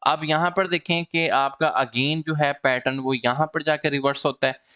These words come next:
कि जो सबसे छोटी मूविंग एवरेज है वो आपकी आ जाती है नीचे,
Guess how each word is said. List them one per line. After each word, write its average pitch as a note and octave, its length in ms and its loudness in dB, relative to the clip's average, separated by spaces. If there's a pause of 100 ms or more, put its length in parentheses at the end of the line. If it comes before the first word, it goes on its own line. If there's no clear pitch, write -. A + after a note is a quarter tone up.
(180)
कि A#2+ 60 -10
जो C3 120 0
सबसे - 420 -2
छोटी D3+ 760 -2
मूविंग C3 400 0
एवरेज C3 480 0
है C3 240 2
वो B2+ 280 -2
आपकी B2 520 -2
आ A#2 180 2
जाती A#2 340 -4
है C3+ 200 0
नीचे, A#2 520 -2